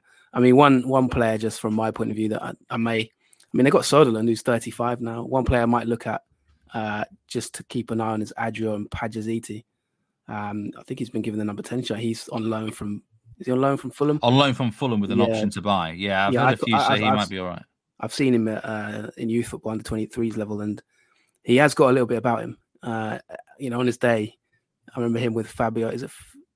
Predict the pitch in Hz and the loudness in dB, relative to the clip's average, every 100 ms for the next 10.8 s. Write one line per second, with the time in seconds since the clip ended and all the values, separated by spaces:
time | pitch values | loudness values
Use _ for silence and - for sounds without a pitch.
0 | _ - 123 123 127 135 147 135 139 127 | _ -2 0 2 2 0 2 0 -2 -4
1 | 131 143 143 147 _ _ _ _ - - | -4 -6 -8 -10 _ _ _ _ -18 -10
2 | 131 123 117 113 - 101 95 - 117 117 | -4 -2 -2 -6 -4 -2 -2 -4 -4 -6
3 | 110 - 110 107 110 110 110 113 117 113 | -6 -6 -6 -6 -8 -8 -4 -6 -4 -6
4 | 107 - _ _ _ _ _ _ 131 110 | -6 -10 _ _ _ _ _ _ 0 2
5 | 120 135 120 120 120 120 117 110 - 123 | 4 4 4 4 4 2 -2 -4 -10 -12
6 | - - 120 113 110 107 107 202 - 123 | -10 -10 -8 -8 -10 -10 -10 -10 -8 -8
7 | - 113 113 120 110 113 104 107 _ _ | -6 -4 0 0 0 -2 -4 -10 _ _
8 | _ _ - 107 - 110 107 107 135 135 | _ _ -6 -6 -4 -6 -6 -8 -2 2
9 | 143 147 - 123 120 113 117 113 113 107 | 4 4 2 0 0 -2 -2 -2 -4 -4
10 | 110 107 - - - - 107 104 | -4 -4 -6 -8 -10 -10 -8 -8